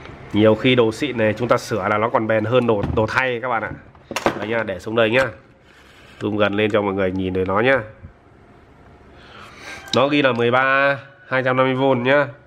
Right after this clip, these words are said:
Nhưng, nhưng mà nghìn tám thì ăn tầm khoảng bảy A hay bảy, hơn bảy A đấy các bạn ạ. Đây cũng mười A này. Con này thì nó ghi chỉ mười A thôi. Nó nhỏ hơn,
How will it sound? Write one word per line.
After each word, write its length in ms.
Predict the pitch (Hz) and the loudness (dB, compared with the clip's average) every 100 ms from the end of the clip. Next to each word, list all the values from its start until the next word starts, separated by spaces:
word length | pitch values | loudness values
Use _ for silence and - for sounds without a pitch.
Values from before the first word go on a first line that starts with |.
| - - - - - - - - - - | -20 -14 -14 -16 -20 -20 -20 -20 -14 -2
Nhưng, 240 | 120 120 | 2 2
nhưng 160 | 127 123 | 2 4
mà 120 | 113 | 2
nghìn 200 | 113 110 | 0 -2
tám 220 | 110 131 | -2 -2
thì 140 | 135 | -2
ăn 200 | 117 120 | -2 -2
tầm 140 | 117 104 | -2 -6
khoảng 180 | 95 101 | -6 -6
bảy 160 | 90 | -2
A 280 | 104 117 117 | 0 0 -2
hay 120 | 107 113 | -6 -10
bảy, 160 | - 87 | -10 -10
hơn 200 | 90 113 | -4 -2
bảy 120 | 101 | 0
A 200 | 101 113 | 0 0
đấy 120 | 113 113 | 0 0
các 60 | |
bạn 120 | 113 | -2
ạ. 120 | 104 76 - - | -2 -6 -12 -2
Đây 160 | 110 110 | 0 2
cũng 160 | 117 | 2
mười 120 | 117 | 2
A 200 | 110 113 | 2 2
này. 140 | 110 104 98 - - - - - - | 0 -4 -10 -18 -18 -16 -14 -10 -4
Con 80 | 120 | 0
này 100 | 120 | 2
thì 100 | 120 | 2
nó 100 | 117 | 2
ghi 180 | 123 131 | 2 0
chỉ 100 | 113 | 0
mười 220 | 107 113 117 | 2 2 2
A 200 | 127 123 | 2 -2
thôi. 180 | 127 120 - - - - - - | -4 -8 -14 -20 -20 -20 -18 -10
Nó 100 | 107 | -6
nhỏ 200 | 104 92 | -4 0
hơn, 280 | 113 120 | 2 2